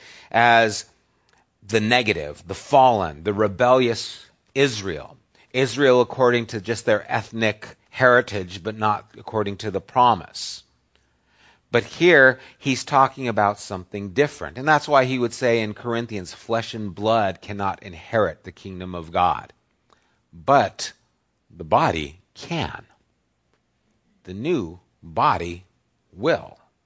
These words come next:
And so there's a difference that's taking place here. There's a change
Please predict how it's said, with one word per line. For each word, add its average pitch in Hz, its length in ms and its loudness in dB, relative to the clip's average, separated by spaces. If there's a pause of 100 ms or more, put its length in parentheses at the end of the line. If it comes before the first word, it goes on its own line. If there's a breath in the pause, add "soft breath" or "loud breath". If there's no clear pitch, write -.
(1000)
And 107 160 -10
so 127 260 2
there's 117 440 2
a 123 100 2
difference 131 720 0
that's 127 240 -6
taking 151 460 -2
place 180 460 2
here. 117 260 2
There's 120 260 2
a 120 80 -2
change 160 640 -2